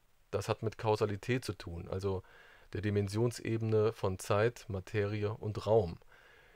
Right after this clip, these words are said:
in der sich die K I jetzt ausschließlich befindet, weshalb alles wiederum kausal regulierend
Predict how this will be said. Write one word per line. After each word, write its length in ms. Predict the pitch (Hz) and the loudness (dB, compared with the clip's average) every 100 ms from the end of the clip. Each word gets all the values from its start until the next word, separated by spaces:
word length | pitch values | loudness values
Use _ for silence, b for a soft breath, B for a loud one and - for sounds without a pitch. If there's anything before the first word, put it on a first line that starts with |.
| B | B
in 100 | 95 | 4
der 140 | 107 | 4
sich 240 | 104 107 - | 4 -2 -4
die 100 | 95 | -6
K 200 | 104 - | -2 -2
I 180 | 113 117 | -2 -2
jetzt 480 | 98 151 - - - | 6 4 4 -10 2
ausschließlich 680 | 113 131 - 92 90 - 92 | 4 4 0 -6 -8 -10 -10
befindet, 540 | 90 - 85 87 - | -8 -6 -6 -6 -6
weshalb 380 | 95 104 98 - | -6 -2 -2 0
alles 260 | 104 127 - | 0 0 -2
wiederum 340 | 120 113 120 | -2 0 -2
kausal 540 | - 101 95 101 113 | 0 -2 2 4 4
regulierend 720 | 117 104 104 101 107 113 120 | 2 0 -2 -2 0 0 -2